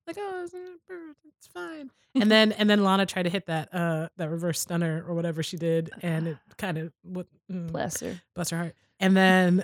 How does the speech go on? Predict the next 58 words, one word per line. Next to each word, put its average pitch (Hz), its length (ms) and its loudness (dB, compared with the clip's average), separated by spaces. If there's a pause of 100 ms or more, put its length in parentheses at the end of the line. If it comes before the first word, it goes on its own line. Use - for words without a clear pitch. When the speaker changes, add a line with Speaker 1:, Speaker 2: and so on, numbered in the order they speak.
Speaker 1:
uh, 180 500 4
yeah, 185 240 -4
so 196 160 -6
it 190 40 -10
was 190 100 -12
just, - 220 -2
it - 140 -16
was, 190 180 -10
it 220 60 -20 (160)
was, - 260 -14 (100)
Speaker 3:
And 349 120 -6
just 214 160 0
Speaker 1:
mm. - 20 -8
Speaker 3:
the - 80 2
idea 285 260 4
that 262 120 2
we're 233 120 0
having 226 300 0
dance 208 280 2
battles. 240 600 -2 (300)
This, 226 280 2 (180)
like, 226 220 0
there 214 160 0
isn't 214 260 4
any 214 320 4
Speaker 1:
Yeah. 220 40 4
Speaker 3:
other 214 180 4
story 208 360 2
we 214 120 2
can 208 160 -2
tell 208 300 6
that 202 80 2
we 202 140 2
don't, 208 260 6
we 214 120 6
really 208 440 8
don't 208 220 6
know 190 100 6
what 185 160 8
to - 60 -8
do 170 200 6
with 170 160 2
people 165 260 0
of 156 100 0
color 151 300 2
in 147 100 0
wrestling. 170 500 -2
What 208 140 6
do 226 80 6
Speaker 2:
No. - 20 6
Speaker 3:
they 226 140 8
like? 175 320 6 (240)
They 180 80 2
like 165 280 4
preaching. 269 540 4 (240)
They 175 100 2
like 151 220 0
crime. 175 560 4